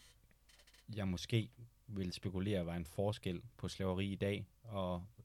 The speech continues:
så den transatlantiske, og for så vidt måske også den arabiske, øh, slavehandel. Altså, det er det her element af racisme. Altså, at man, man underlægger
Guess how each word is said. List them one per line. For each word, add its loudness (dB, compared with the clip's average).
så -2
den 0
transatlantiske, -4
og -8
for -8
så -4
vidt -2
måske 0
også 0
den -2
arabiske, 4
øh, -8
slavehandel. 4
Altså, 8
det 10
er 10
det 10
her 8
element 2
af 2
racisme. 2
Altså, 0
at 0
man, 2
man 0
underlægger 2